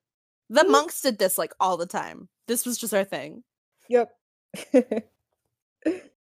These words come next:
Speaker 1: Uh,
Speaker 2: great. Yeah,
Speaker 1: yeah.
Speaker 2: so they get the posters and,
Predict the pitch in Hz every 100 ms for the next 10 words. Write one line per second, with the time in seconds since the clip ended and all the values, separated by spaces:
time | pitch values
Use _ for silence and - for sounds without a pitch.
0 | _ - 196 95 139 131 131 135 _ _
1 | _ 240 _ 220 220 185 190 214 196 -
2 | _ _ _ _ _ _ _ _ - 208
3 | 208 208 202 233 - 262 233 233 - 226
4 | 220 220 220 214 208 - - _ _ _
5 | _ _ _ _ _ - 165 165 165 170
6 | 175 170 170 170